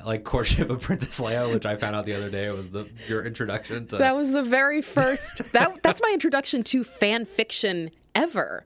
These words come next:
Speaker 1: 'Cause it really is a fanfic.
Speaker 2: It really is
Speaker 1: Like,
Speaker 2: a fanfic,
Speaker 1: yeah.
Speaker 2: and, and <laughs> guess what? Like, twenty-five years later,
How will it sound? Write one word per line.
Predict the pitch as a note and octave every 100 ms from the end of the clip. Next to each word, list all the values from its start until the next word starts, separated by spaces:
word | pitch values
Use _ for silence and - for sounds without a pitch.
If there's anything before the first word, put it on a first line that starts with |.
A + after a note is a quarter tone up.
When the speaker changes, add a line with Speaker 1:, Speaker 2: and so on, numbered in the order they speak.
| -
Speaker 1:
'Cause | D3+
it | F#3
really | F#3 D3+
is | B2
a | G2+
fanfic. | F#2 E2+ E2 - -
Speaker 2:
It | C4
really | C#4+ D#4+ D4+
is | C#4+
Speaker 1:
Like, | A#3
Speaker 2:
a |
fanfic, | - C4 D#4 A3 D#3+
Speaker 1:
yeah. | G#3 F#3 F3+
Speaker 2:
and, | F#3 F#3+
and | F3+ E3+ F3+ F3+ E3+ E3 -
<laughs> | - -
guess | G#3 - A#3+ -
what? | C4 - G#3+
Like, | F3+ F#3+ G#3 - -
twenty-five | - G3+ G#3 G#3+ G#3
years | G#3 G3+ G3
later, | G#3 B3 E3 F#3+